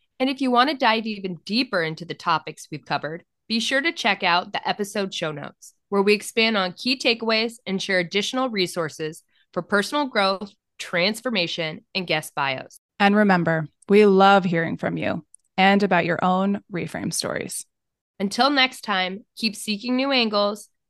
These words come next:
Speaker 1: embracing change, and reframing your mindset to create the life you want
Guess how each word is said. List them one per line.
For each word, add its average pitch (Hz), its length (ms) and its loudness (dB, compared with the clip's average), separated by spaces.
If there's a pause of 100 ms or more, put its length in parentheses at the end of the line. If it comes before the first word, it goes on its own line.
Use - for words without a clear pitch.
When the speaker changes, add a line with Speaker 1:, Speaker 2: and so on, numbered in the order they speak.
Speaker 1:
embracing 190 580 0
change, 185 580 -4 (100)
and 185 180 -4
reframing 208 560 -2
your 247 120 0
mindset 170 520 -2 (100)
to - 120 -12
create 202 320 0
the 262 80 -2
life 220 320 0
you 208 120 -4
want 165 340 -2